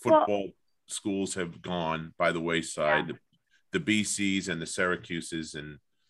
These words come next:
Speaker 2: you know, Sonny is still, uh, upset about that, I know, as he should be, being a Syracuse guy.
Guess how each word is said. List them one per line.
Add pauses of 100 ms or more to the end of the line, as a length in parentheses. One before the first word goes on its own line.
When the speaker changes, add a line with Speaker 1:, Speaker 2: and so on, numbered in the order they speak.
(160)
Speaker 2:
you
know,
Sonny
is
still,
uh,
upset
about
that, (120)
I
know,
as
he
should
be,
being
a
Syracuse
guy.